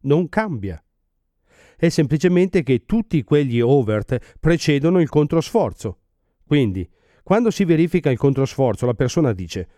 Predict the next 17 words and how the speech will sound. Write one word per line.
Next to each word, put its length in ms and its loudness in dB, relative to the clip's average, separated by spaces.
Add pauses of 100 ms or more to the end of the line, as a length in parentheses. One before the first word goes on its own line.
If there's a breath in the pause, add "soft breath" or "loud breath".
(140)
"Santo 480 -2
cielo, 380 0
questa 320 -2
è 40 0
una 120 -2
cosa 280 -6
seria." 500 -4 (760)
Qua 180 2
giù 300 2
non 180 4
aveva 320 2
detto: 440 0
"Questa 500 -2
è 160 0
una 160 0
cosa 260 -2
seria", 500 -2